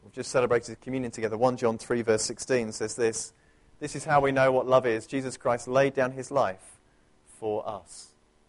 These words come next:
He gave everything he had without holding back, made it possible for us to have a new life.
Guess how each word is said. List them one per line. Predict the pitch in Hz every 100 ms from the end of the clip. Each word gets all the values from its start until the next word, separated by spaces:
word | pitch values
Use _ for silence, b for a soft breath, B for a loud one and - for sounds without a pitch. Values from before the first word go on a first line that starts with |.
| _ -
He |
gave | 113 139 131
everything | 120 113 110 101
he | 107
had | 101 113 85 - - _ _ _ _ _ _ _ _ -
without | 107 107
holding | 104 117 113 110
back, | 113 92 -
made | 113 120
it | 120
possible | - 139 139 120 107
for | -
us | 107 -
to |
have | 101 107
a |
new | 104 104
life. | 101 92 82 _